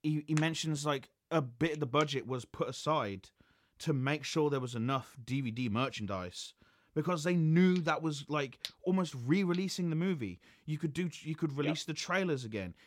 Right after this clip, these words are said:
Speaker 1: You could do billboards again.
Speaker 2: Mm-hmm.
Speaker 1: You could tease it.
Speaker 2: Yep.
Speaker 1: You can then finally release it, and then you can do the D V D,
Speaker 2: Mm-hmm.
Speaker 1: and then by Christmas you can do, "Oh, hey, here's the collector's edition, the unrated edition." I can't remember the
Speaker 2: Yep.
Speaker 1: last time I didn't see any American Pie that wasn't the unrated edition.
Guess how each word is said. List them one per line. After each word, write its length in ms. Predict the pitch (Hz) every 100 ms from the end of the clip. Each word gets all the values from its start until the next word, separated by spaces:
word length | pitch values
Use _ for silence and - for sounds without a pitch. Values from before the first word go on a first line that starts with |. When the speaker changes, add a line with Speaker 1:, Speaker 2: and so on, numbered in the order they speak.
| -
Speaker 1:
You 100 | 135
could 120 | 147
do 180 | 147 165
billboards 680 | - 156 196 160 151 117
again. 300 | 139 135 123
Speaker 2:
Mm-hmm. 100 | 123 - _ _ -
Speaker 1:
You 100 | 143
could 240 | - 135 -
tease 480 | - 190 190 147
it. 40 | 113
Speaker 2:
Yep. 120 | 104
Speaker 1:
You 100 | 131
can 160 | 131 143
then 160 | 143 131
finally 480 | - 110 113 131
release 420 | 139 143 165 165 110
it, 160 | 87 - _ -
and 100 | 139
then 60 |
you 60 | 139
can 100 | 139
do 80 | 143
the 80 | 139
D 160 | 151 156
V 80 |
D, 220 | 147 175 131
Speaker 2:
Mm-hmm. 80 | 127
Speaker 1:
and 80 |
then 240 | 139 135 131 _ -
by 160 | 143 156
Christmas 580 | 151 196 190 123 92 - - -
you 80 | 139
can 80 |
do, 200 | 139 139 -
"Oh, 100 | 170
hey, 340 | 160 220 120 - _ _ _ _
here's 260 | 143 147
the 100 | 160
collector's 460 | 160 165 185 165 139
edition, 360 | 110 107 101 98
the 120 | 117
unrated 640 | 151 196 170 185 190 175 151
edition." 480 | 123 110 101 85 - _ _ _ _ _ _ _
I 60 | 214
can't 120 | 277
remember 220 | 285 254 247
the 80 |
Speaker 2:
Yep. 80 | 233
Speaker 1:
last 140 | 233 -
time 180 | 226 214
I 60 |
didn't 300 | 175 190 165
see 380 | - 202 202 143 -
any 220 | 165 175
American 320 | 156 151 147
Pie 200 | 139 143
that 80 | 110
wasn't 280 | 113 127 110
the 60 | 113
unrated 440 | 110 110 113 95
edition. 340 | 87 90 76